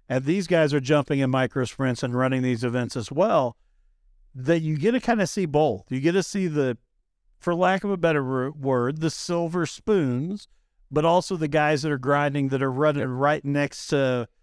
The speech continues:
the Brexton bushes. And I'm not taking anything away from Brexton, man. That cat is, kid is good, and, and I think that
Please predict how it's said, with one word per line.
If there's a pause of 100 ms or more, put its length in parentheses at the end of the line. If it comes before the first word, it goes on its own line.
(500)
the
Brexton
bushes.
And
I'm
not
taking
anything
away
from
Brexton,
man.
That
cat
is, (480)
kid
is
good,
and,
and
I
think
that